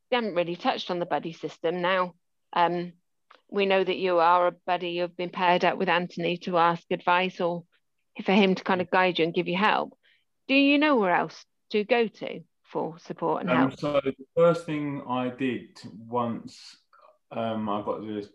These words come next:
Speaker 2: diagnosis and stuff, I looked on the M S Society,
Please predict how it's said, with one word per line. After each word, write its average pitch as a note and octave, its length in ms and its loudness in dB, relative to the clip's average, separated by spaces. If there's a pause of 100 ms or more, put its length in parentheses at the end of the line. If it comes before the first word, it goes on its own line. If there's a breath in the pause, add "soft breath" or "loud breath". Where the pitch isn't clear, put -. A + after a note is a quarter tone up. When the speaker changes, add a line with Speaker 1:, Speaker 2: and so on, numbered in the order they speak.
(260)
Speaker 2:
diagnosis G#2+ 560 -6
and F#2+ 140 -20
stuff, G2 240 -10
I G#2 200 0
looked G#2 500 -8
on G#2 220 -6
the G#2 200 -6
M G#2 140 -4
S G2+ 160 -6
Society, F2+ 680 -6